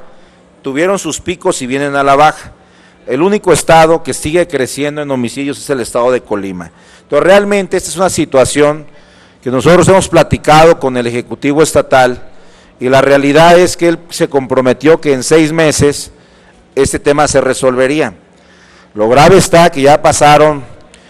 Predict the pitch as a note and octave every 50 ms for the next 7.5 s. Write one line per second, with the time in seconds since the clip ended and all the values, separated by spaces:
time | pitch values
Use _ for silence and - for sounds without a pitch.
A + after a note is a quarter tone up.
0 | _ _ _ _ _ _ _ - A2+ B2 B2+ C#3+ D3+ D#3+ D#3+ D3+ D3 C#3+ C#3 -
1 | - C3+ C#3+ - - - _ _ _ _ _ _ _ _ _ _ _ _ _ _
2 | _ - C3+ B2+ B2+ C3+ D3 D3 C#3+ B2+ C#3+ C3+ - E3 D#3 - - C3 A2+ -
3 | - B2 C3 C3 - C#3+ C3 C3+ C3+ B2+ C3 B2+ A#2+ A2+ C3 C3 C3 B2+ - B2+
4 | A2+ G#2 - C#3 C#3 C#3 C#3 F3 G3+ - - - - - - - _ _ _ _
5 | G#2+ B2+ C3+ D3 C#3 - D3 B2+ - - D3 E3 F3+ F#3+ F#3 E3 C#3 - C#3 -
6 | - B2 - - C#3+ C#3+ D#3 C#3+ - - A#2+ A2+ A#2 C3 C#3 C3+ - C#3 C#3+ C#3+
7 | C#3+ D3+ D3 - D3+ D#3+ E3 E3+ E3+